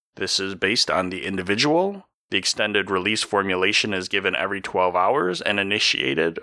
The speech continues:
at ten milligrams by mouth every twelve hours. For opioid tolerant patients, this is also based on the individual. The extended release formulation is given every twelve hours,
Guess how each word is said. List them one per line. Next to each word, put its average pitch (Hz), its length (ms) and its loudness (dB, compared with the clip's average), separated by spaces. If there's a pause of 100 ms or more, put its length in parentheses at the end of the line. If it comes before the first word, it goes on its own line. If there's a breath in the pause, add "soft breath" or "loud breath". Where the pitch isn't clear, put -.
at 98 220 -2
ten 101 300 -2
milligrams 147 600 0
by 101 220 0
mouth 95 480 -2
every 107 180 -2
twelve 95 340 2
hours. - 600 -2 (400)
For 104 220 0
opioid 101 520 2
tolerant 120 520 2
patients, 95 640 -2
this 104 260 0
is 95 100 -2
also 90 440 2
based 107 340 0
on 90 160 2
the 92 140 -4
individual. 151 680 0 (260)
The 95 80 0
extended 101 500 0
release 98 260 2
formulation 101 800 0
is 98 200 -4
given 95 280 0
every 95 260 -4
twelve 92 320 0
hours, 107 580 2